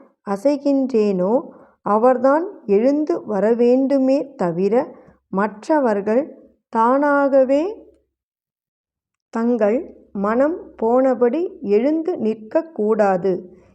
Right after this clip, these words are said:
இங்கிருக்கும் ஒருவரும் தேவையில்லாமல் வீண் பேச்சு பேசவும் கூடாது" என்று உத்தரவிட்டார். பிறகு மகாதேவனுக்கு அங்கு வந்திருப்பவர்களை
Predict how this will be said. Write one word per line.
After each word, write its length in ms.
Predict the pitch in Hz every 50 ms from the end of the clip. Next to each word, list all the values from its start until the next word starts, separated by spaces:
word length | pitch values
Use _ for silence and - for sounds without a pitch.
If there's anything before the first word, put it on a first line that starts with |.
| _ _ -
இங்கிருக்கும் 840 | 196 233 262 294 302 262 254 262 269 294 285 285 - - 320 359 359 - - - -
ஒருவரும் 760 | 214 180 190 208 254 285 269 254 233 208 214 254 294 - - - - _ _ _
தேவையில்லாமல் 1300 | _ - 240 262 302 330 330 339 330 311 269 240 214 214 220 220 233 240 240 247 254 285 339 403 440 - -
வீண் 440 | - 180 214 269 302 349 392 381 -
பேச்சு 480 | - 240 240 262 269 254 - - 349 349
பேசவும் 840 | - - - 214 220 262 262 - - 277 240 226 247 277 403 - -
கூடாது" 760 | - 220 220 226 214 220 214 214 214 196 220 208 202 208 - - - - - - -
என்று 460 | - 220 247 269 285 302 - 403 427 539 - 202
உத்தரவிட்டார். 840 | 196 196 196 - 262 262 254 240 196 202 196 - - - 196 180 170 180 - - - _ _ _ _ _
பிறகு 720 | - 208 208 226 247 262 262 311 381 415 - - - _ _ _
மகாதேவனுக்கு 1200 | 196 196 208 208 226 277 302 330 339 339 - 254 247 247 233 240 247 247 262 254 254 - - 330 381 392 392 - - _ _ _
அங்கு 580 | - 202 233 262 277 277 240 269 240 190 202 202
வந்திருப்பவர்களை 1200 | 233 269 302 302 311 302 285 285 285 - - 233 220 202 214 214 202 208 196 190 214 262 302 -